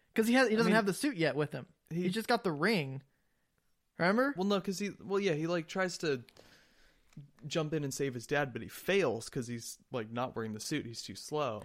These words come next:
Speaker 1: Yeah, and he jumped, like, far.
Speaker 2: Yeah, well,
Speaker 1: That
Speaker 2: he's
Speaker 1: was
Speaker 2: like
Speaker 1: like a cat jump. And then after
Speaker 2: No,
Speaker 1: the
Speaker 2: he's like
Speaker 1: bombing,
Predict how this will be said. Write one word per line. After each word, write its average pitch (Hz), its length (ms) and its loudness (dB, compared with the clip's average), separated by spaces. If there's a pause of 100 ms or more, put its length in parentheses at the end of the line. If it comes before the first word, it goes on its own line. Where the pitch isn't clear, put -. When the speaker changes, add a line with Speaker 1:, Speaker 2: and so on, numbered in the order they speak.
Speaker 1:
Yeah, 320 140 0
and 226 100 8
he 294 180 6
jumped, 214 340 6
like, 165 240 4 (180)
far. 165 480 4 (540)
Speaker 2:
Yeah, 208 360 2
well, 175 160 2
Speaker 1:
That 185 140 8
Speaker 2:
he's 277 80 10
Speaker 1:
was 247 100 8
Speaker 2:
like 208 120 8
Speaker 1:
like 180 80 6
a - 40 -10
cat 190 320 4
jump. 156 300 0
And 202 120 4
then 220 140 6
after 208 280 6
Speaker 2:
No, 196 40 8
Speaker 1:
the 175 60 8
Speaker 2:
he's 190 80 8
like 208 80 8
Speaker 1:
bombing, 170 300 4